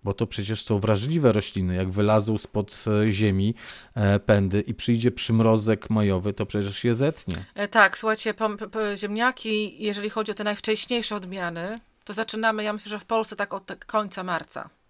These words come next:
Speaker 2: Nie ma co wcześniej, e, nie ma co wcześniej się rzucać na ziemniaki, dlatego, bo w-, bo tak jak mówisz, potem może być bardzo, bardzo
Speaker 1: Od
Speaker 2: kiepsko.
Speaker 1: końca marca sadzenie do gleby.
Speaker 2: Tak.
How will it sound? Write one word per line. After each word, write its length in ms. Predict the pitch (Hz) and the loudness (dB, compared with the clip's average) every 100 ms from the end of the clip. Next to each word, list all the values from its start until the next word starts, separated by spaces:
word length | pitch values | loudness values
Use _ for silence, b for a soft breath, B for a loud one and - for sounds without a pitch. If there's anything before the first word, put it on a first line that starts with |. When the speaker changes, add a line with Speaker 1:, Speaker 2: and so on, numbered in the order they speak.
| B B B B B | B B B B B
Speaker 2:
Nie 100 | 240 | 2
ma 100 | 262 | 4
co 160 | 247 226 | 4 -2
wcześniej, 580 | - 240 - 208 202 - | 0 -2 -2 -4 -4 -4
e, 320 | 196 196 185 185 | -4 -2 -4 -6
nie 120 | 226 233 | -6 -4
ma 80 | |
co 100 | 226 208 | -4 -4
wcześniej 320 | 226 214 214 | -6 -6 -10
się 120 | 196 | -8
rzucać 260 | 208 202 202 | -8 -8 -8
na 80 | |
ziemniaki, 400 | 196 196 196 202 | -8 -6 -6 -6
dlatego, 300 | 202 202 196 | -6 -8 -6
bo 100 | 202 | -8
w-, 100 | 180 - | -10 -14
bo 60 | 208 | -2
tak 180 | 247 | 0
jak 140 | 233 214 | -2 -4
mówisz, 360 | 214 208 208 B B _ | -8 -6 -12 B B _
potem 340 | - - 226 | -4 -2 -4
może 240 | 214 214 208 | -2 -2 -4
być 260 | 196 190 - | -6 -8 -4
bardzo, 300 | 208 196 196 | -4 -4 -8
bardzo 220 | 202 127 | -4 -2
Speaker 1:
Od 80 | - | 0
Speaker 2:
kiepsko. 160 | 165 | 4
Speaker 1:
końca 240 | 160 160 120 | 4 6 6
marca 320 | 117 117 147 | 6 4 2
sadzenie 500 | - 135 120 120 120 | 6 4 8 6 8
do 120 | 135 | 6
gleby. 260 | 156 143 131 | 8 6 4
Speaker 2:
Tak. 240 | - | -4